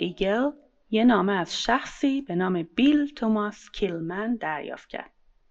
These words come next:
نویسنده ادعا کرده بود که در شونزده سپتامبر هزار و نهصد و هشتاد و شش ویکی وگرل را به قتل رسونده. عکسایی از صحنهٔ جرم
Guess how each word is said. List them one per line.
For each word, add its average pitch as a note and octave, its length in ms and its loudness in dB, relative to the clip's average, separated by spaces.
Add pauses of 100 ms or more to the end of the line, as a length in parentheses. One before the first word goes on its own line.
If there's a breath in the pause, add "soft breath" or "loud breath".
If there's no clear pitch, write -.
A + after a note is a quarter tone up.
(560)
نویسنده G3+ 560 4
ادعا F#3 280 0
کرده E3 400 -6
بود E3 180 -8
که F#3 120 -8
در F3+ 160 -4
شونزده F3+ 640 0
سپتامبر F3+ 640 -2
هزار F3 480 -6
و E3+ 60 -6
نهصد E3+ 400 -8
و F3 60 -10
هشتاد E3+ 440 -6
و D#3+ 80 -8
شش D#4 640 -4 (840)
ویکی D4+ 680 2 (380)
وگرل F#3+ 680 0
را C#4+ 160 0
به F#3+ 120 -4
قتل - 420 -4
رسونده. - 440 -16 (800 soft breath)
عکسایی G3 440 2
از F3 140 0
صحنهٔ F3 580 -2
جرم C4+ 380 0